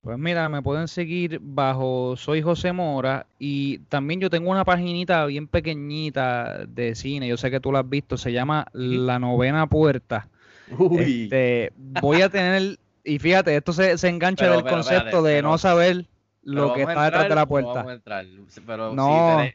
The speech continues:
Speaker 2: si te leemos o te seguimos, ¿entramos o no vamos a entrar?
Speaker 1: Sí, no, lo, lo que yo quiero presentar en La Novena Puerta es,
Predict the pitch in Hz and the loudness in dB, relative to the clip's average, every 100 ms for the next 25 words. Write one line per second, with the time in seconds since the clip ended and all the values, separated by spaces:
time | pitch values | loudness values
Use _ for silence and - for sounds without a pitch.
0 | _ 143 139 131 127 143 165 175 175 170 | _ -12 -6 -2 -2 -2 -4 -6 -6 -8
1 | 165 180 165 135 117 135 160 190 196 156 | -8 -8 -8 -8 -10 -8 -8 -6 -8 -8
2 | 127 131 131 127 98 92 - 139 170 202 | -8 -8 -8 -10 -10 -12 -16 -4 0 2
3 | 220 226 185 190 185 180 165 165 170 202 | 4 4 4 6 8 6 8 6 6 4
4 | 214 208 214 202 202 208 180 190 196 202 | 4 4 2 2 4 4 2 2 4 4
5 | 202 196 208 196 - 160 160 175 - | 4 4 2 2 4 6 6 4 -2